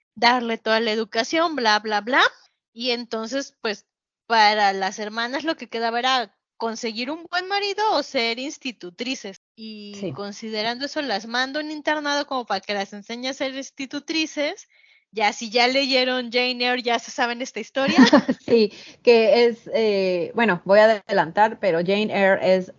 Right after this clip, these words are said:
Speaker 2: mi novela favorita de la hermandad. Eh, me cambió y me revolucionó la vida. Bueno, yo cuando la leí no sabía que estaba basada cien por ciento en la experiencia en el internado de Charlotte, o sea, de todos los abusos que había,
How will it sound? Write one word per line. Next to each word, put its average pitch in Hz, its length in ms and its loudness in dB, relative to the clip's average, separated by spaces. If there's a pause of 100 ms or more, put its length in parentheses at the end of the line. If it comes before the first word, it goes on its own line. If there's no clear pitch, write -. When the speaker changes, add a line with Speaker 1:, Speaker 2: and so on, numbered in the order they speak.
Speaker 2:
mi 185 220 -2
novela 185 240 2
favorita 160 400 -2
de 165 80 -2
la 156 80 0
hermandad. 165 480 -4 (160)
Eh, 185 220 8
me 180 160 6
cambió 190 360 8
y 214 40 8
me 220 160 2
revolucionó 180 580 0
la 180 140 4
vida. 185 380 0 (120)
Bueno, 233 240 4
yo 247 180 2
cuando 330 220 4
la 247 120 4
leí 202 280 -2
no 226 240 -2
sabía 240 540 -2 (180)
que 233 100 -4
estaba 196 680 2
basada 185 760 2
cien 214 260 0
por 220 160 0
ciento 208 340 0
en 202 100 0
la 160 240 2
experiencia 185 960 0
en 165 100 -4
el 165 140 0
internado 170 560 2
de 151 100 0
Charlotte, 165 540 0
o 180 80 -4
sea, - 180 -8
de 156 140 -2
todos 185 180 2
los 175 160 0
abusos 214 600 2
que 143 100 -4
había, 208 880 6